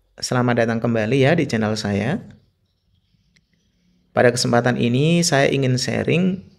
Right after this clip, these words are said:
gimana sih sebenarnya cara registrasi akun atau daftar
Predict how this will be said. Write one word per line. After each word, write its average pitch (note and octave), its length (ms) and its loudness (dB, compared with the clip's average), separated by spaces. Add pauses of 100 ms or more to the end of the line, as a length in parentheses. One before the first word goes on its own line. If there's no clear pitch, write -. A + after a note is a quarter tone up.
(320)
gimana B2+ 400 0
sih G#3 80 2
sebenarnya C3+ 640 0
cara B2+ 640 0
registrasi D#3+ 800 -4
akun G#2 640 -4 (560)
atau C#3+ 320 4
daftar B2+ 720 -2